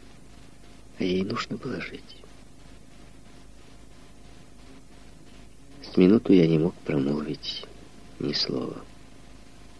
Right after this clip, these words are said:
Как будто покрывало спало с моих глаз, я увидел зрелище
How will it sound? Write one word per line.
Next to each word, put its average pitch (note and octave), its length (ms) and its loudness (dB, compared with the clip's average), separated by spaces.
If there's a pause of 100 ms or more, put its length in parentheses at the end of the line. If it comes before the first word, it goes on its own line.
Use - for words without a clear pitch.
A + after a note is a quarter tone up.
(1000)
Как - 120 8
будто - 460 2 (360)
покрывало C2+ 540 -8 (720)
спало - 440 -4
с - 120 -6
моих - 300 -4
глаз, - 340 -4 (1700)
я D#2+ 200 8
увидел G#2 360 6
зрелище F#2 600 4